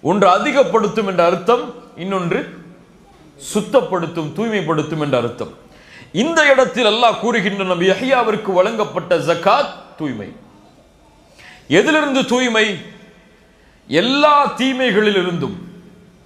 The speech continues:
எல்லா பாவங்களிலிருந்தும், எல்லா குஃபுர், ஷிர்க், பித்அத், எல்லா அல்லாஹ்விற்கு தடுக்க-, அல்லாஹ்வால் தடுக்கப்பட்ட எல்லா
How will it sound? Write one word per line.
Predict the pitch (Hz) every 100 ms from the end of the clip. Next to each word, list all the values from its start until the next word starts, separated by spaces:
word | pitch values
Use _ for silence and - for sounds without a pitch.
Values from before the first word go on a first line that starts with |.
| _ - - -
எல்லா | 143 202 269 277 294 285 285
பாவங்களிலிருந்தும், | 233 277 277 247 247 226 233 220 180 131 - - - - - -
எல்லா | 139 214 247 247 208 - 220
குஃபுர், | 233 254 220 151 127 - -
ஷிர்க், | 254 233 - - 127 143
பித்அத், | 208 254 208 180 - - - - - -
எல்லா | 127 196 262 262 254 220
அல்லாஹ்விற்கு | 214 254 262 240 240 - 208 196
தடுக்க-, | 202 302 220 180
அல்லாஹ்வால் | 226 262 233 220 208
தடுக்கப்பட்ட | 190 208 294 262 247 233 - 208
எல்லா | 180 247 294 294 277